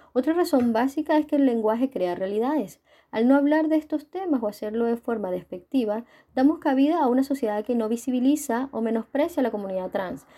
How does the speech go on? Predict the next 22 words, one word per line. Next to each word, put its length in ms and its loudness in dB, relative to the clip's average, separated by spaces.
y 80 -10
por 200 0
ende 320 4
la 120 -2
priva 320 -2
de 60 0
derechos 380 -2
y 40 0
oportunidades. 720 -2
Al 140 -4
ignorar 400 0
a 40 4
este 220 -2
grupo, 420 2
nos 140 0
convertimos 560 -4
en 140 0
cómplices 500 -6
pasivos 640 -2
de 100 0
la 120 0
desigualdad. 560 -8